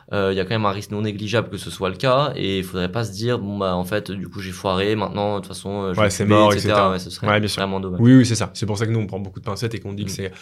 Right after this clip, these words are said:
Speaker 2: une proposition parmi d'autres, euh,
Speaker 1: Mm.
Speaker 2: enfin, bon. Mais on est tout à fait d'accord là-dessus. Euh, ouais, une autre question que je voulais te poser, c'est, du coup, toi, t'as vraiment, euh, hyper intellectualisé la méta des concours.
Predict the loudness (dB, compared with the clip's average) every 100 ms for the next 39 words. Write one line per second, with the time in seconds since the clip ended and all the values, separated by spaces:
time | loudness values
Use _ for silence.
0 | -20 -10 -4 -2 -2 -2 -2 -2 -2 0
1 | 0 0 2 4 2 -2 -2 -2 -2 -4
2 | -10 -14 -16 _ -2 2 2 2 0 0
3 | 0 0 -2 -6 -8 -18 -16 -12 -10 -8
4 | -8 -12 _ 0 2 4 2 2 2 2
5 | -2 0 6 8 8 6 2 0 2 2
6 | 2 0 2 0 -4 -6 -20 -20 _ -8
7 | -4 0 4 4 2 -2 0 2 4 2
8 | -2 -12 -20 _ _ -8 -4 -2 -2 -2
9 | -2 -4 -6 -10 -20 _ -4 0 4 4
10 | 2 0 -2 0 -2 -2 0 0 0 -2
11 | -2 -4 -4 -6 -4 -4 -4